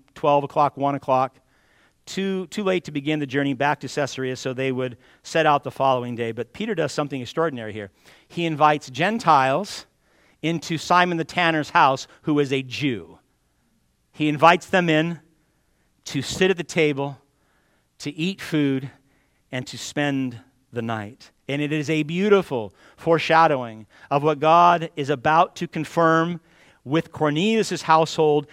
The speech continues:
and then accomplish to the ends of the earth. Jews and Gentiles eating at the same table, sleeping under the same roof, and worshiping the same God. Even before Peter meets Cornelius, the Holy Spirit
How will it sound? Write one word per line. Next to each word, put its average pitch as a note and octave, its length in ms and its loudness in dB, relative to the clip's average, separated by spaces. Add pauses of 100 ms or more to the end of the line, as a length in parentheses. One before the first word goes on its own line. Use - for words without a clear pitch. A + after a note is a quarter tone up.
(140)
and D3 120 -2
then D3+ 120 0
accomplish F3 640 0
to - 120 -10
the D3 220 -6
ends F#3 380 -2
of C#3+ 160 -6
the D#3 140 -6
earth. C#3 260 0 (240)
Jews G#3+ 500 0
and G3 240 -4
Gentiles D3+ 580 2 (220)
eating A3+ 300 0
at A3 80 0
the F#3+ 80 -4
same F3+ 300 -2
table, D#3 420 0 (180)
sleeping B3+ 500 -2
under G#3 120 4
the F#3+ 80 0
same F#3+ 360 -2
roof, D#3+ 360 0 (180)
and D3+ 200 0
worshiping G3 560 2
the D#3+ 100 -4
same D#3+ 480 0 (240)
God. A#2+ 360 2 (2500)
Even D3+ 260 -6
before D3 440 0
Peter D3 360 -6
meets C#3 320 -4
Cornelius, A2+ 560 -8
the A2 140 -12
Holy B2+ 260 -6
Spirit A#2 420 -8